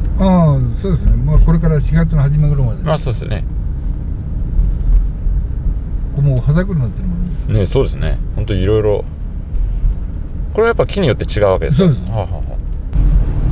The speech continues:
Speaker 2: あ。こんな風に大島一周道路はね、周りいろいろとお花植わっておりまして、走っているだけでもお花見です。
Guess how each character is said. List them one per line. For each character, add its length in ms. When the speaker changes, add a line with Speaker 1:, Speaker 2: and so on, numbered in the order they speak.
Speaker 2:
あ。 40
こ 80
ん 20
な 100
風 120
に 240
大 200
島 220
一 100
周 240
道 200
路 80
は 100
ね、 200
周 220
り 140
い 40
ろ 140
い 20
ろ 100
と 240
お 120
花 240
植 80
わ 80
っ 20
て 80
お 40
り 60
ま 80
し 100
て、 220
走 240
っ 40
て 100
い 20
る 60
だ 100
け 80
で 60
も 180
お 60
花 180
見 100
で 120
す。 120